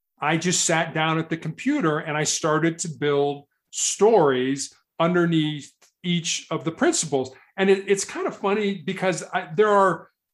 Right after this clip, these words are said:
there are principles, when people read the principles, that they, one of them always kind of jumps out. It's like, "This, you know, this is the one that resonates with me." And, and the one that resonated with me mostly was the one that I gave you about, uh,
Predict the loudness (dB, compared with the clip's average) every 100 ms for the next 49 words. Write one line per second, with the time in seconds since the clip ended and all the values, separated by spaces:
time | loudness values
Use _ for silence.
0 | _ 0 2 0 -2 -2 -2 0 0 0
1 | -4 -4 -6 -6 -4 -4 -4 -4 -4 -4
2 | -4 -6 -6 -10 -12 -8 -2 0 0 -4
3 | _ _ _ _ _ _ -8 2 4 6
4 | 4 4 4 4 0 -4 -6 -4 -2 -2
5 | -2 -6 -8 -12 -8 -4 -2 -2 -2 -2
6 | 0 0 2 2 2 -2 -2 -2 -2 -4
7 | -4 -4 -8 -8 -10 -4 0 0 -2 -8
8 | _ _ 0 0 0 2 4 4 4 0
9 | -4 -2 2 2 2 0 -2 -2 -4 -2
10 | -2 0 0 -2 -4 -6 -6 -6 -6 -6
11 | -4 -4 -6 -4 -2 0 -2 -6 -6 -8
12 | -6 -4 -4 -8 -14 _ _ -4 -2 -2